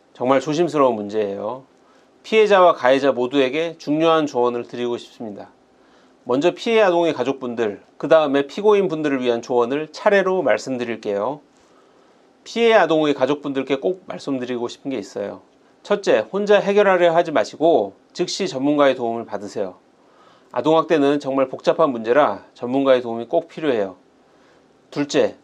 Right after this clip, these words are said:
증거 수집과 보존에 신경 써주세요. 나중에 법적 대응을 할 때 정말 중요하거든요. 한편 피고인이 된 분들에게도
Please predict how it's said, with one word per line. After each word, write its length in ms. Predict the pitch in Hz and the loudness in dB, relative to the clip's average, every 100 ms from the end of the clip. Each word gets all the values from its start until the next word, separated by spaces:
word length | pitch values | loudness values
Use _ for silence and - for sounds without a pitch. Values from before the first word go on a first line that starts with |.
| _ | _
증거 340 | - 151 165 175 | -8 -2 2 2
수집과 440 | 156 151 151 143 | 2 -6 0 0
보존에 500 | 151 143 147 175 202 | 0 0 2 2 -2
신경 320 | - 202 196 180 | -6 -4 -2 -2
써주세요. 520 | 160 120 98 95 - _ _ _ _ _ - | -2 -6 -10 -12 -14 _ _ _ _ _ -10
나중에 340 | 113 113 135 | -6 -2 -2
법적 460 | 123 120 - 175 175 | 0 -4 2 0 0
대응을 380 | 123 123 143 143 | -2 0 2 2
할 200 | 123 120 | 0 -2
때 340 | 110 117 147 - | -6 -6 -6 -10
정말 320 | 127 143 156 | -4 0 0
중요하거든요. 840 | 147 123 117 107 98 98 98 110 _ _ _ _ _ _ | 0 -6 -4 -4 -6 -10 -10 -12 _ _ _ _ _ _
한편 360 | 175 160 175 147 | -12 0 0 0
피고인이 520 | - 214 208 190 175 | -4 2 2 4 0
된 280 | 139 139 131 | 2 0 -2
분들에게도 800 | 135 131 131 120 123 151 104 | -6 -4 -2 -2 0 0 0